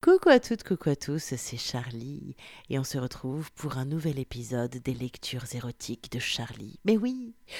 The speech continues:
vous savez, le podcast consacré à la littérature érotique. Et cette semaine, je vous présente un roman de circonstance, puisque ce roman porno s'appelle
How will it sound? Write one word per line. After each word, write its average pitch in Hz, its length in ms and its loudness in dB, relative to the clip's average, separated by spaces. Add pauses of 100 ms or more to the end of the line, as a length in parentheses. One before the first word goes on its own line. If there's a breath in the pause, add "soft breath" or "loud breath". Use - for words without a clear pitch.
(120)
vous 226 140 2
savez, 196 840 -2 (280 loud breath)
le 190 160 8
podcast 165 640 0
consacré 139 560 -4
à 131 80 0
la 123 80 -2
littérature 123 680 -6
érotique. - 760 -10 (580 loud breath)
Et 240 140 6
cette 226 240 0
semaine, 196 340 0
je 196 100 2
vous 160 120 -2
présente 208 400 -2
un 202 80 2
roman 175 340 -2
de 185 120 -4
circonstance, 220 920 -8 (380 loud breath)
puisque - 260 -2
ce 214 140 -2
roman 214 500 0 (100)
porno 202 640 -2 (220 loud breath)
s'appelle 233 560 -2